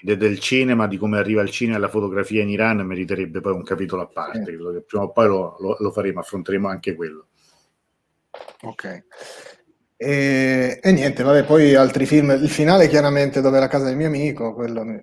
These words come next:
Speaker 2: mi sembrava evidente, e poi c'è Il corridore, c'è il, ehm, La chiave di Forusesh.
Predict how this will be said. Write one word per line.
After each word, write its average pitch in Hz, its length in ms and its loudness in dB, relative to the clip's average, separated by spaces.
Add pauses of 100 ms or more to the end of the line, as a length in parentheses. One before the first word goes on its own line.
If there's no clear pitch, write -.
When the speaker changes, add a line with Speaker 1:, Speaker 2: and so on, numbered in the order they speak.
Speaker 2:
mi 117 160 -16
sembrava 113 760 -4 (140)
evidente, 139 760 2 (680)
e 117 240 0
poi 131 160 2
c'è 135 100 2
Il 120 80 2
corridore, 160 680 8
c'è 127 540 4
il, 123 180 -2
ehm, 113 800 -4 (400)
La 123 160 -2
chiave 139 500 4
di 123 100 -4
Forusesh. 160 800 4